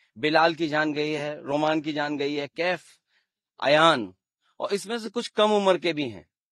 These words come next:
मुझे याद है जब मैं लखनऊ में प्रेस कर रहा था, उस समय जो जानकारी थी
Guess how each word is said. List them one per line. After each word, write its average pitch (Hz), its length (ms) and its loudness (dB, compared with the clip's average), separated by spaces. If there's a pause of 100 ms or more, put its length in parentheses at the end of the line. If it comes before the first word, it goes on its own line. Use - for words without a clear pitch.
(600)
मुझे 170 200 2
याद 185 260 6
है 214 80 0
जब 190 120 -2
मैं 180 100 2
लखनऊ 170 320 0
में 190 100 2
प्रेस 165 280 -2
कर 151 160 0
रहा 151 160 0
था, 165 220 -10 (840)
उस 202 200 0
समय 226 220 0
जो 214 100 4
जानकारी 165 600 4
थी 202 360 -8